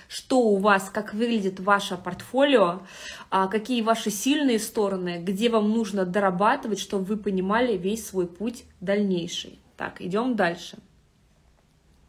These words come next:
Если у вас возникают вопросы, пожалуйста, мне пишите в комментариях. Пока я открываю следующий слайд.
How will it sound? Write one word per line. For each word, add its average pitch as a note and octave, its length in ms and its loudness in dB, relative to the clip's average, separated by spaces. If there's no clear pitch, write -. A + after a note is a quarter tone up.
Если C4 460 4
у A#3+ 100 6
вас A3+ 280 6
возникают G#3 640 4
вопросы, A3 600 2
пожалуйста, G#3+ 580 0
мне G3 440 0
пишите F#3 680 -4
в - 60 -18
комментариях. F#3+ 800 -6
Пока A3+ 280 -10
я A#3+ 140 -2
открываю G3 680 -8
следующий F#3+ 600 -10
слайд. F3+ 480 -10